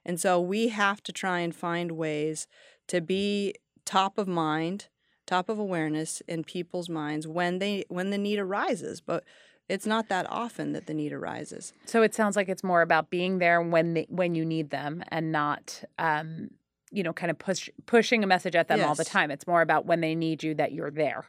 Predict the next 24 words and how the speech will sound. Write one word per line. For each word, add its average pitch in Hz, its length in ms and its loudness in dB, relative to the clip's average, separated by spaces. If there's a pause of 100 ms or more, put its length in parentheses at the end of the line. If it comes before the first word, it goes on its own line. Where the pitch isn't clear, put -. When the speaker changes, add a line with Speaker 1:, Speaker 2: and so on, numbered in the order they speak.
(140)
Speaker 1:
Yes. 190 400 2 (320)
And 214 160 2
now 226 440 6
it's 196 180 0
also 190 400 2
evolving 170 480 2
with 165 100 -2
social 165 720 -2 (320)
that 170 220 2
we 180 120 2
want 180 400 0
to 175 440 0
find 196 340 0
a 208 60 2
way 170 200 4
to 160 80 -2
be 156 120 0
meaningful 175 640 -2
in 156 100 -2
their 143 160 -4
life 147 380 -2
as 160 160 -4
a 160 40 -4
brand. 147 580 -6